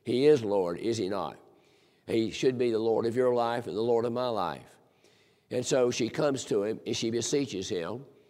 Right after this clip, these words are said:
and she says, "Have mercy upon me,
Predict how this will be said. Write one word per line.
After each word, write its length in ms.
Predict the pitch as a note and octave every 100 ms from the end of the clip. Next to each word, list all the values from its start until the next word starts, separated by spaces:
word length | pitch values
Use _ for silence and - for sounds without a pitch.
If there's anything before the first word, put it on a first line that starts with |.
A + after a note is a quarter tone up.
| - - _ -
and 120 | G#2
she 120 | G#2+
says, 480 | - A2 A2 G2+ G2+ - - _ _ _ _
"Have 260 | - A2+ A#2
mercy 500 | A#2 C3+ C3+ C#3 B2
upon 400 | G#2 - B2 G#2
me, 500 | G2+ B2 G2 G2+ C3